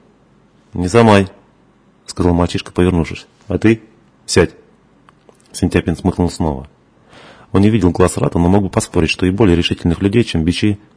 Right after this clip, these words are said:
откинул бы в сторону. Пальцы соскользнули с рукава, вставший плюхнулся обратно и сделал вид, что просто хотел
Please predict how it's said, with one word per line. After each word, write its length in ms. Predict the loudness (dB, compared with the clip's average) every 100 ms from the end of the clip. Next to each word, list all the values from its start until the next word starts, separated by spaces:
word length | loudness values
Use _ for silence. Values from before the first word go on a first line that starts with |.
| -8
откинул 420 | -6 -2 -2 0
бы 100 | -4
в 60 | -4
сторону. 460 | -6 -6 -8 -14 _ _ _ _ _ _ _ _
Пальцы 260 | 0 0
соскользнули 500 | -4 -2 -2 0 0
с 80 | -2
рукава, 420 | -4 0 2 0 -2 -16 -20 -18
вставший 380 | -6 0 0 0
плюхнулся 360 | 0 0 0 2
обратно 300 | 4 4 2
и 60 |
сделал 260 | 2 4 4
вид, 140 | 4
что 140 | 0 -2
просто 240 | -2 -4
хотел 300 | -6 -4 -4